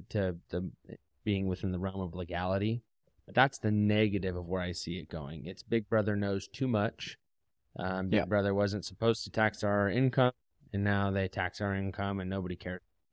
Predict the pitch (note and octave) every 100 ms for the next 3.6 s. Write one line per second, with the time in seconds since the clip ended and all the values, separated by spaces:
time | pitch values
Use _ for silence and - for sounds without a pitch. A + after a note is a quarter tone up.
0 | - - F#2 F2+ _ _ _ _ _ _
1 | _ _ _ _ _ _ _ _ _ B2+
2 | A#2 A#2 A2 - A2 G2+ G2 F#2+ - F#2+
3 | F#2+ F#2+ G2 F#2 F2